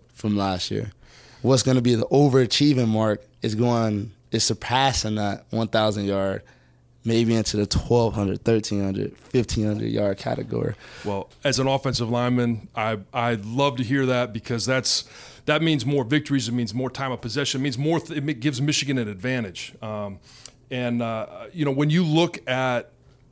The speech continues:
Speaker 2: what you did last year, you had two games that you were right at two hundred yards, Minnesota and, uh, I think it was Indiana. What was different, or what, what, what happened in those games that allowed you to get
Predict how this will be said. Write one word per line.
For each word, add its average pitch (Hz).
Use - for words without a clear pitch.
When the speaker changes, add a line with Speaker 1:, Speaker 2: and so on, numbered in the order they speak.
Speaker 2:
what 143
you 135
did 123
last 117
year, 107
you 107
had 107
two 139
games 127
that 117
you 113
were 104
right 117
at 113
two 139
hundred 110
yards, 95
Minnesota 117
and, 104
uh, 104
I 101
think 107
it -
was 107
Indiana. 110
What 143
was 151
different, 123
or 117
what, 170
what, 165
what 220
happened 170
in 135
those 131
games 107
that 117
allowed 117
you 120
to 110
get 123